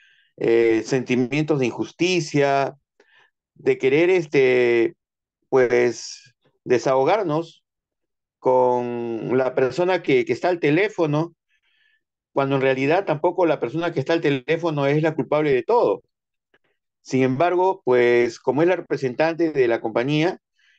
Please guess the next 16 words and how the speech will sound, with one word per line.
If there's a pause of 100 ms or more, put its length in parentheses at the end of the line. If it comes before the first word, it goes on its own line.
(160)
esto,
pues, (200)
con
ella, (140)
con
esa
persona
nos
desfogamos. (960)
Eh, (240)
por
favor,
¿podría (100)
pasar
el
siguiente,